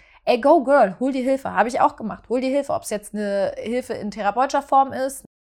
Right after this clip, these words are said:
irgendwie eine Traumatherapie oder eine, ähm, Seelenrückfühlung oder Täterhealing oder ein Coach, ein Mentor an deiner Seite, was immer dich ruft,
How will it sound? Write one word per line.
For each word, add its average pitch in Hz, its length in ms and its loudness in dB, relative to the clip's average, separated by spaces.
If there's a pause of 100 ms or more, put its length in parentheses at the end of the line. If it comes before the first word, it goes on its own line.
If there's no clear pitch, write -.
(140)
irgendwie 214 360 -2
eine 190 380 -2
Traumatherapie 247 1040 -2
oder 190 680 -4
eine, 185 800 -6
ähm, 196 300 -6
Seelenrückfühlung 226 1200 -2
oder 226 380 0
Täterhealing 226 1000 -4
oder 208 720 -2 (380)
ein 226 100 0
Coach, 294 420 4
ein 226 80 -4
Mentor 254 340 -4
an 202 100 -4
deiner 196 280 -6
Seite, 208 420 -4
was 214 160 -4
immer 262 240 -2
dich 208 180 -8
ruft, 262 480 0